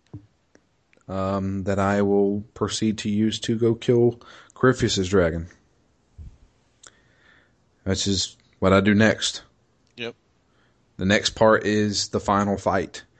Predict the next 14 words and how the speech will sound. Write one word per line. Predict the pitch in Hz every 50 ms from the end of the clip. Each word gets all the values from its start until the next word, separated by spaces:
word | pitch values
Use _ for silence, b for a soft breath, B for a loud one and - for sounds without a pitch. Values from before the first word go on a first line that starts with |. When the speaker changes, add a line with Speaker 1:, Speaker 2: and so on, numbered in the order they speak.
| b b b b b b b
Speaker 1:
And | 98 98 101 104 110 - -
there | - 127 139 160 180
is | 180 180 170 139
nothing | 160 175 180 - - 156 131 131
leading | 139 156 151 151 139 123 127
up | 139 147 - - -
to | - 104 82 71
it. | 64 - - _ _
It | - 110 117
is | 131 127
straight | - - - 113 117 120
up | 123 113 92 110
you | 107 127 143
walking, | 127 110 104 123 135 135 131 - - 131 131 127 123 120